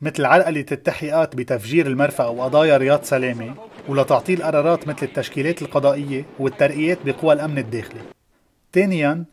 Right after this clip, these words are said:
إدارة المجلس النيابي. بجلسات نقاش موازنة السنة، فرض نبيه بري بالجلسة مناقشة الموازنة بالمقلوب. عادة بتقدر وزارة المال الإيرادات المتوقعة لكل سنة، وعلى هالأساس بينحط سقف الإنفاق لكل إدارة ومؤسسة عامة بالموازنة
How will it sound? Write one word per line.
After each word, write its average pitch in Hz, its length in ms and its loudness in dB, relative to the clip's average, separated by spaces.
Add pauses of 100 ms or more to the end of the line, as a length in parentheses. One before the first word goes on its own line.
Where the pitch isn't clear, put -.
إدارة 170 420 6
المجلس 147 420 -2
النيابي. 110 540 -6 (540)
بجلسات 147 560 0
نقاش 170 320 0
موازنة 156 440 0
السنة، 131 420 -8 (120)
فرض 165 320 2
نبيه 143 240 0
بري 151 280 -2
بالجلسة 131 440 -2
مناقشة 139 560 -6
الموازنة 139 480 -2
بالمقلوب. 139 520 -2 (440)
عادة 131 600 4 (200)
بتقدر 165 500 0
وزارة 143 400 2
المال 143 200 -2
الإيرادات 139 580 0
المتوقعة 131 520 -2
لكل 123 300 -4
سنة، 113 320 -14 (140)
وعلى 143 260 6
هالأساس 165 540 2
بينحط 131 420 -4
سقف - 280 -4
الإنفاق 147 420 -8
لكل 139 340 -4
إدارة 165 360 0
ومؤسسة 143 580 -4
عامة 143 280 -2
بالموازنة 127 720 -4